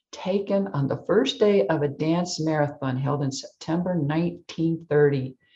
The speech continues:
in Galveston, Texas. And so, um,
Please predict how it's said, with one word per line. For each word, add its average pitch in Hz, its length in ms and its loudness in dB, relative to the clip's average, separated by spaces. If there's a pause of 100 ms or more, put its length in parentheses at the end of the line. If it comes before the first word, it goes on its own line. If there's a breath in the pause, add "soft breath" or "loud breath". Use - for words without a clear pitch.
(360 soft breath)
in 127 340 0
Galveston, 147 920 2
Texas. - 840 -10 (640)
And 147 220 2
so, 139 720 0
um, 131 400 -4